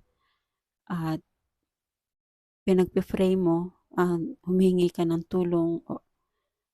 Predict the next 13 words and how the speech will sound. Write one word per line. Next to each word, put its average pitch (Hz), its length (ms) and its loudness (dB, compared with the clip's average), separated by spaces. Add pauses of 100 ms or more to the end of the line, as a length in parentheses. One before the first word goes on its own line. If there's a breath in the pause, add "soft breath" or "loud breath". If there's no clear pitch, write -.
sa - 200 -4
iyong 165 280 2
mga 165 400 -2
gabay 170 480 -2
kung 160 160 -2
paano 160 400 -4
mo 170 160 -2
to 160 440 -6 (1040)
ma-, 160 520 -4 (360 soft breath)
i-, 165 560 -4 (1200)
sasagawa 165 720 -2
ng 165 240 0
maayos 156 800 -6